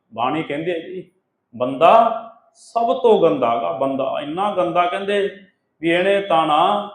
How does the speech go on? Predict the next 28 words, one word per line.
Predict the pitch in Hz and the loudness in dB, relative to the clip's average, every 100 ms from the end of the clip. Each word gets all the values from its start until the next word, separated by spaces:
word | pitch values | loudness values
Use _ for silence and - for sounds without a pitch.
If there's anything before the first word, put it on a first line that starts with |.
| - _ _ _ 127 | -20 _ _ _ -8
ਮਾਰੂ | 127 135 147 175 185 | 2 6 6 6 2
ਹਥਿਆਰ | 185 208 196 165 | 0 2 4 4
ਇੰਨੇ | 160 160 160 | 0 0 0
ਬਣਾ | 139 123 | 0 -2
ਲਏ, | 123 143 185 190 - _ _ _ _ _ _ _ 143 | 0 0 -2 -6 -18 _ _ _ _ _ _ _ -6
ਵੀ | 156 180 185 - | 0 0 0 0
ਹਾਈਡਰੋਜਨ | 127 147 156 156 160 165 147 | 2 4 2 4 4 4 2
ਬੰਬ | 131 135 143 | 2 2 2
ਇਹੋ | 147 151 | 0 0
ਜਿਹੇ | 165 | -2
ਬਣਾ | 160 135 123 | -2 0 -2
ਲਏ | 123 147 | -2 -4
ਇਹਨੇ, | 175 170 | -6 -6
ਹੁਣ | 156 160 156 - _ _ _ _ _ _ _ _ | -6 -6 -8 -14 _ _ _ _ _ _ _ _
ਜਿਹਨੂੰ | 131 151 | -8 -4
ਆਪਾਂ | 160 160 | -2 -2
ਪਰਮਾਣੂ | - 147 139 139 147 | -2 0 4 4 4
ਬੰਬ | 147 147 143 | 2 0 0
ਕਹਿ | 151 160 | 0 0
ਦਿੰਦੇ | 180 160 | -2 -6
ਆ, | 156 156 _ _ _ 143 | -8 -10 _ _ _ -2
ਵੀ | |
ਇਹ | 160 160 | -2 -2
ਕੁੱਤੇ | - 226 233 | -4 0 2
ਮਾਰਨ | 208 196 | 4 2
ਨੂੰ | 196 196 | 2 -2
ਬਣਾਏ | 190 196 | -2 -2
ਐ | 196 | -4